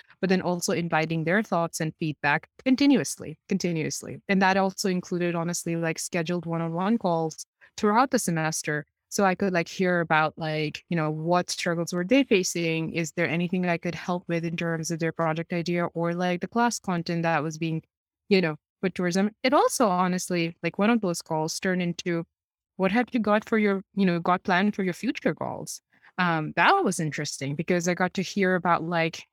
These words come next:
each and every student's, like, you know, "Hey, my biggest aspiration in life is to have my own studio," or, like, "I wanna work for, like, X agency," or, like,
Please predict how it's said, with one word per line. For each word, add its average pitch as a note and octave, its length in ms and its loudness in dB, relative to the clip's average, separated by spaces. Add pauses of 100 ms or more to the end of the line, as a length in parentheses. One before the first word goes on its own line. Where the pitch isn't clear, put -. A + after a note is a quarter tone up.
(120)
each G3 240 0
and F#3+ 100 2
every E3+ 220 -4
student's, D#3+ 560 -2
like, D#3 340 -2 (760)
you E3+ 100 0
know, E3+ 300 0
"Hey, D3+ 400 4
my D#3+ 260 2
biggest F3+ 280 0
aspiration F3 500 -4
in D#3+ 120 -4
life E3 300 0
is D#3+ 140 -2
to E3+ 140 -8
have D#3+ 180 0
my D3+ 140 -2
own D#3 200 -2
studio," F#2+ 580 -6
or, D#3+ 260 4
like, D#3+ 400 -2
"I D#3+ 80 -2
wanna D#3+ 260 -2
work D#3+ 220 -2
for, E3 120 -2
like, D3 240 0
X D3+ 240 -4
agency," C#3+ 560 -4
or, D#3+ 220 -2
like, D#3 400 -2